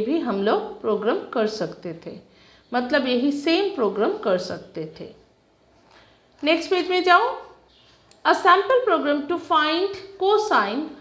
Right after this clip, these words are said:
of an angle after making conversion from degree to radian by using math dot to radian function। तो अभी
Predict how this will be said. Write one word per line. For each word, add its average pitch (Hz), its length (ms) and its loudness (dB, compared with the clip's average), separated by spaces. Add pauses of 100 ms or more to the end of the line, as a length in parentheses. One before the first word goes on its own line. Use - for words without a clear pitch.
(340)
of 302 200 4
an 480 260 0
angle 269 480 0 (240)
after 311 480 4
making 294 380 -4
conversion 262 640 -4
from 233 360 0
degree 240 380 -4
to 254 140 -2
radian 226 520 0 (460)
by 262 140 2
using 269 720 0
math 294 360 2 (140)
dot 214 420 2 (560)
to 415 80 6 (220)
radian 233 420 2 (120)
function। 185 420 -10 (880)
तो 302 60 0 (160)
अभी 339 200 6